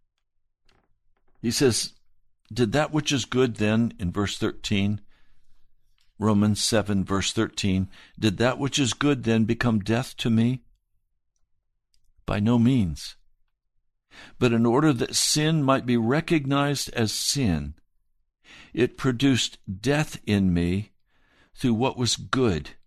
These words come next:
so that through the commandment sin might become utterly sinful." Let me read that again slowly for you.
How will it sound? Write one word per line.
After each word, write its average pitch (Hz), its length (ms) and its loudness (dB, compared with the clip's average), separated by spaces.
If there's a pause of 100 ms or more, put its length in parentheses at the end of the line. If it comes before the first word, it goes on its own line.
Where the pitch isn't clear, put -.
(840)
so - 300 0
that 120 180 0
through 165 240 0
the 156 100 0
commandment 139 840 0
sin 151 600 0
might 113 360 0
become 117 600 -2 (460)
utterly 135 600 -2 (540)
sinful." 113 920 -2 (2250)
Let - 100 -16
me - 100 -4
read 120 240 0
that 117 180 0
again 107 360 0
slowly 107 480 0
for - 160 -6
you. 76 280 -4